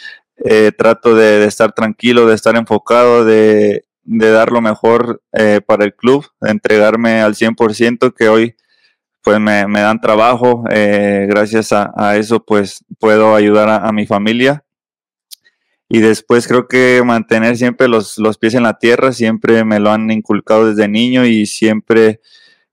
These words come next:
eh, tener esa línea de, de, de, de, de ser disciplinado, de, de estar enfocado,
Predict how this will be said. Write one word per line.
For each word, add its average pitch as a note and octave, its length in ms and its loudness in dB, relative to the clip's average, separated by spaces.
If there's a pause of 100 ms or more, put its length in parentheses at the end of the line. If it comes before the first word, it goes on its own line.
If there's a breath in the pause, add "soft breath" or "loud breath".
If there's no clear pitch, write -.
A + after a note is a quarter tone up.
eh, A2+ 260 2
tener A#2 380 -2
esa A#2+ 220 0
línea A#2+ 360 0
de, G#2+ 320 0
de, G#2 600 2
de, G#2+ 300 0
de, G#2 220 0
de G#2+ 280 0
ser A#2 140 0
disciplinado, A2+ 720 -2
de, G#2+ 240 0
de G#2 80 2
estar A2 260 -2
enfocado, A#2+ 760 0